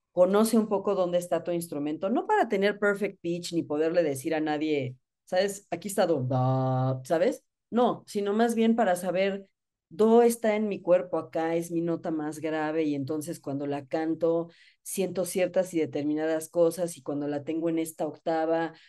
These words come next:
se determ-, se detonan, porque hay una zona de la voz, y, y fíjate que ahorita lo estoy viendo con un neurocientífico amigo que estamos como platicando, y que no es exclusivo de la voz, sino de las notas, y hay una zona que según lo que me decía, bueno, que se está estudiando y tal,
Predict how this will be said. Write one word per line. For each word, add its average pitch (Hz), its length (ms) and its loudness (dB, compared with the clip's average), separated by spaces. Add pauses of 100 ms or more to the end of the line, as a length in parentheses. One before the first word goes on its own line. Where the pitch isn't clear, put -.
(100)
se 170 180 -2
determ-, 160 480 2
se 170 180 -4
detonan, 170 720 2 (240)
porque 208 220 4
hay 302 120 6
una 320 180 4
zona 277 300 2
de 254 100 8
la 175 120 4
voz, 196 340 -2 (100)
y, 190 200 -12
y 214 100 -8
fíjate 254 280 6
que 226 80 4
ahorita 226 180 6
lo 240 80 6
estoy 214 200 0
viendo 233 220 2
con 175 160 0
un 190 100 -4
neurocientífico 170 880 -4
amigo 147 360 0
que - 60 -16
estamos 180 340 -4
como 147 240 -6
platicando, 135 520 -4
y 196 120 -6
que 202 100 0
no 214 80 0
es 247 120 0
exclusivo 196 500 -4
de 185 100 2
la 147 100 0
voz, 180 300 -2
sino 151 360 -4 (460)
de 170 100 6
las 160 260 2
notas, 220 540 0
y 190 140 -2
hay 214 200 4
una 208 180 2
zona 190 400 -4
que 156 140 -6
según 202 320 2
lo 285 120 6
que 214 100 0
me 160 140 -2
decía, 180 520 2
bueno, 147 280 -2
que 143 100 -6
se 170 100 -8
está 202 180 2
estudiando 180 720 2
y 143 80 -4
tal, 180 320 -2